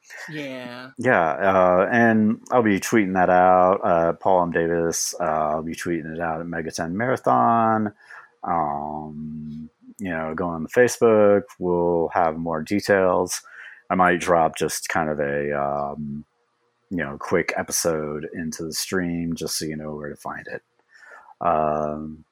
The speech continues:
Speaker 2: so, yeah, I think that's about it. And, uh, oh, here's something less, uh,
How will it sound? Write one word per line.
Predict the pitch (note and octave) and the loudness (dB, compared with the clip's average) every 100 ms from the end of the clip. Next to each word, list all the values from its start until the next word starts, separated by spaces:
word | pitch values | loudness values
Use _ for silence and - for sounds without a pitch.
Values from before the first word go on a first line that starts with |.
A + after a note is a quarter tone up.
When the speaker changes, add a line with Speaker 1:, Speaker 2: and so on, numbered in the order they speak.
| _ | _
Speaker 2:
so, | - A2+ A2+ | -2 4 6
yeah, | A2+ D#3 A3 - D2+ _ F#2+ | 6 6 4 2 -2 _ -6
I | |
think | - A#2 | -4 0
that's | A2+ A2 | 0 0
about | G#2+ G#2+ G#2 A#2 | 2 4 6 6
it. | D3 G2+ - - - - | 4 4 -2 -10 -12 -10
And, | G2+ F#2+ F2+ F2+ F2 E2+ | -2 0 2 0 0 2
uh, | F2+ F2+ F2 F2 - - - - - - | 4 4 4 2 0 -10 -18 -18 -4 6
oh, | E3+ G#2+ D2+ _ | 8 8 2 _
here's | B2+ G#2+ F#2+ | 2 4 4
something | - - F#2+ F2 F2+ F2 | -2 -2 -2 0 -2 0
less, | F2 F2+ F2 - - - - - _ - | 4 4 2 -4 -10 -12 -16 -20 _ -2
uh, | F#2 E2 D#2+ D#2+ D#2 D#2 D#2 D#2 D2+ | 2 4 4 2 0 -2 -2 -4 -6